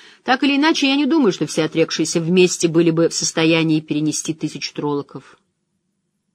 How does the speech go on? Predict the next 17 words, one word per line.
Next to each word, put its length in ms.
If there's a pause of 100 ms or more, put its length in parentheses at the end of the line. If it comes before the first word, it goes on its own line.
(580)
Оставим 520
это 180
и 160
давай 260
разбираться 640
с 140
проблемами, 560
которые 500 (400)
стоят 460
перед 180
нами 240
здесь 320
и 60
сейчас. 560 (1120)
Все 200
прочее 400
терпит. 600